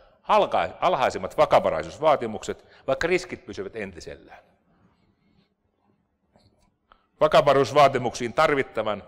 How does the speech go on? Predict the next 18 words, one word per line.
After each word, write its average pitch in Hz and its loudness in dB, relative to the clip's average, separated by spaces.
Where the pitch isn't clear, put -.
oman 139 -2
pääoman 98 -4
määrää 113 -4
vähentämällä 123 -10
saatiin 113 -4
oman 123 -6
pääoman 90 -8
prosentuaalinen 101 -8
tuotto 87 -12
ylös. 87 -16
Toisin 123 0
sanoen 127 0
siis 104 -10
pankit 151 -4
pystyivät 123 -4
näennäisesti 135 -2
parantamaan 92 -2
kannattavuuttaan 104 -8